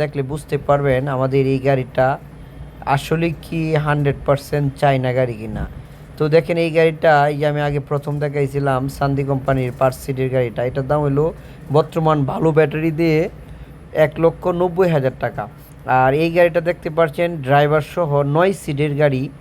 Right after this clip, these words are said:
এটা হোল্ডিং গাড়ি, হোল্ডিং, যা দুই লক্ষ পঁয়ষট্টি হাজার টাকা দাম বর্তমান দে। আর এখানে দেখেন আট সিটের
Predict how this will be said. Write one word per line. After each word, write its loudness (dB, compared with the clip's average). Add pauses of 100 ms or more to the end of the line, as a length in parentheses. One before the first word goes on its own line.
(420)
এটা 0 (100)
হোল্ডিং 4 (140)
গাড়ি, 4 (160)
হোল্ডিং, 2 (600)
যা 6 (100)
দুই 2
লক্ষ 2 (140)
পঁয়ষট্টি 0 (100)
হাজার 2 (100)
টাকা 0 (100)
দাম 2 (100)
বর্তমান 0 (560)
দে। 0 (760)
আর 4
এখানে 0
দেখেন 0 (160)
আট 0 (140)
সিটের -2